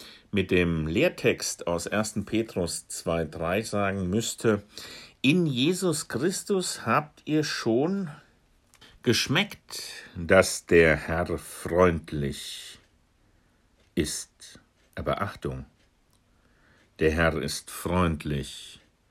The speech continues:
wenn wir dies in Jesus Christus hinein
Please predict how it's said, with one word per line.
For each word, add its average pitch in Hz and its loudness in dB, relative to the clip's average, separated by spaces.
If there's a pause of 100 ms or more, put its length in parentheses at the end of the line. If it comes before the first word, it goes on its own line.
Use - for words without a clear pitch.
(440)
wenn 82 2
wir 107 6
dies 117 0
in 87 -2
Jesus 82 0
Christus 123 -4
hinein 69 -6